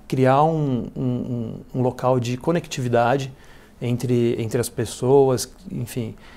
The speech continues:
criar uma, uma empatia, porque o contato, acho que,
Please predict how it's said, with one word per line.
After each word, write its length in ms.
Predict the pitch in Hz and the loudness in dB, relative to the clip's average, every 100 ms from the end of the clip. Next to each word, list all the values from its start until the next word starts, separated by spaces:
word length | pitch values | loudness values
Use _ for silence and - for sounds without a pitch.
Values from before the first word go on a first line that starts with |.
| - - | -12 -2
criar 240 | 123 123 | 4 6
uma, 720 | 131 131 120 117 110 107 104 - - - - - - | 6 6 6 6 4 2 -2 -10 -20 -20 -20 -20 -8
uma 240 | 151 139 | -2 0
empatia, 760 | 160 160 143 139 - 151 151 143 | 2 6 6 6 0 4 4 4
porque 260 | 139 - | 2 6
o 120 | 139 | 6
contato, 1080 | 131 143 131 147 143 151 143 123 110 98 95 | 6 2 4 4 2 2 0 0 0 0 -2
acho 140 | - - | -2 -4
que, 300 | 120 117 | -6 -6